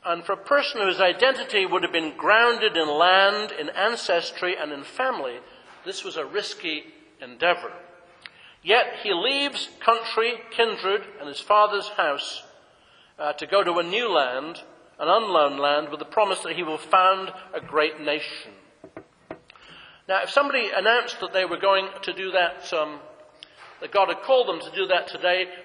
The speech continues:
we'd put them on tranquilizers or wonder if we had a, a new cult leader in, in the making. But of course, the point is that, is, uh, that Abraham was not deluded or demented,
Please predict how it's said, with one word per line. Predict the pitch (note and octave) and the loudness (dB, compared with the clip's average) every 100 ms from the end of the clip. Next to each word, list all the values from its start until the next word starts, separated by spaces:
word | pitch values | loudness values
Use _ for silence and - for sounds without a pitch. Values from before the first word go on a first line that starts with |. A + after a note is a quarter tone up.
| - | -10
we'd | E3+ | -2
put | - A3+ | 0 0
them | F#3+ | 2
on | F3 | 0
tranquilizers | F3 A#3+ B3 - F3+ C#3 C3+ - D#3 F3 | 4 4 4 2 4 6 4 0 -4 -4
or | D3+ C#3 - - | -4 -6 -8 0
wonder | F#3 G#3 F#3 | 2 2 2
if | F3 F3 | 0 -4
we | F3 | -4
had | F3+ F3 | 0 2
a, | D#3 - - | 0 -6 -8
a | |
new | E3 F3+ | -6 -6
cult | E3+ - A#3 A#3 | -8 4 6 6
leader | G#3 E3 C#3 C3 C#3 | 2 2 2 4 2
in, | D#3+ D3+ - | 0 -8 -6
in | D3+ | -6
the | C#3+ | 0
making. | D3+ G3+ G3 C#3+ G#2+ - - - _ _ _ - - - - - | 4 4 2 -6 -8 -18 -20 -20 _ _ _ -20 -20 -20 -20 -4
But | G3 | -2
of | |
course, | - C4 | 2 2
the | B3+ | 2
point | - C4+ C4+ - | 2 4 4 4
is | A3 G#3+ | 2 2
that, | G#3 - - - - - - - | -2 -4 -14 -20 -20 -20 -16 -8
is, | F#3+ - | -6 -4
uh, | G#3 G3 | 0 2
that | G3+ G3 - | 0 -4 2
Abraham | B3 B3+ A3 A3 | 4 4 4 4
was | G3+ F3+ | 2 0
not | G3+ G#3 - | 2 2 0
deluded | F#3+ F#3 A3+ A#3 F3 D#3 | -4 2 0 2 0 0
or | F3+ | -2
demented, | D#3+ D3+ F3 A#3+ - C#3 | -2 -2 0 0 -2 -10